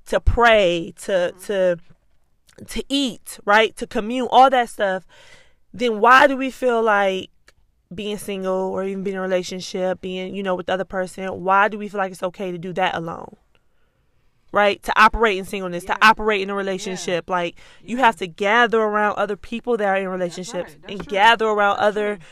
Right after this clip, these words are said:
Speaker 1: you know?
Speaker 2: That's true.
Speaker 1: But it's so hard.
Speaker 2: Yeah.
Speaker 1: Like, there, there's
Speaker 2: Yeah.
Speaker 1: nobody out there. Like, and I have, you know, we all have our cycles.
Speaker 2: Right.
Speaker 1: You know what I'm saying? I got current friends that are in their cycles. That's perfectly fine. Um,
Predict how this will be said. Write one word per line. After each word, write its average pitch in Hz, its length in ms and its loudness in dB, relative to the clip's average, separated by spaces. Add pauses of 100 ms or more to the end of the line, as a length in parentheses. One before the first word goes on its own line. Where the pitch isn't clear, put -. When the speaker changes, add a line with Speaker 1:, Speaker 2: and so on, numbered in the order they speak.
(120)
Speaker 1:
you 277 160 -2
know? 311 340 6
Speaker 2:
That's - 240 -20
true. 254 180 -20
Speaker 1:
But - 140 2
it's 294 160 -2
so 220 540 4
hard. - 960 2 (100)
Speaker 2:
Yeah. 170 120 -20 (280)
Speaker 1:
Like, 226 220 -4
there, 247 160 4
there's 254 220 4
Speaker 2:
Yeah. 233 60 -14
Speaker 1:
nobody 285 360 2
out 359 220 -4
there. - 180 -2
Like, 247 260 2 (640)
and 277 140 0
I 330 60 6
have, 320 280 2
you 311 140 -6
know, 311 100 2
we 277 120 -4
all 262 120 4
have 269 120 -2
our 269 80 0
cycles. 247 680 -10
Speaker 2:
Right. - 200 -20
Speaker 1:
You 233 60 -12
know 247 60 -2
what 247 100 -2
I'm - 40 -16
saying? 247 200 -4
I 240 80 -4
got 240 180 0
current 240 260 -4
friends 240 220 -6
that 233 60 -6
are 226 60 -2
in 233 60 -6
their 233 100 -8
cycles. 220 420 -8
That's 220 140 -8
perfectly 226 420 -10
fine. 208 460 -6 (400)
Um, 202 560 -2